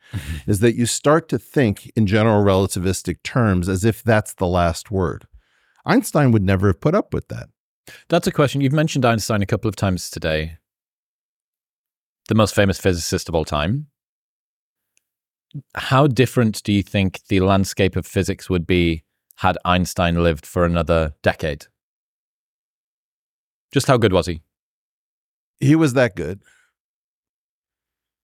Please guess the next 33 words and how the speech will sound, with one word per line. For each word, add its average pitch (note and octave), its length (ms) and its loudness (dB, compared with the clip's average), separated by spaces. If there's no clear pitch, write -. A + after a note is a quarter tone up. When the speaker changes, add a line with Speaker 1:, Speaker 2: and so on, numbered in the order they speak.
Speaker 2:
It - 60 -8
was G2 100 -4
the A2+ 120 0
rare C#3+ 240 2
situation A2 680 -4
in F#2+ 80 -2
which F#2+ 320 -6
the G2+ 120 -2
man G#2 400 4
and F#2 120 2
the F2+ 40 0
myth F#2 600 -2
are F2+ 240 0
roughly G2+ 400 2
at E2 100 -4
the, F#2 240 -4
the F#2+ 100 0
right F#2+ 240 2
level, F2+ 420 -2
the - 80 -6
same F#2 260 4
level. - 300 -4
I C3 80 2
don't E3+ 320 2
think E3 240 0
you D3 80 4
could A#2+ 240 0
solve G#2 840 2
the G#2+ 140 -6
puzzle G#2 460 0
of F2 100 -2
theoretical F#2 640 2
physics - 880 -6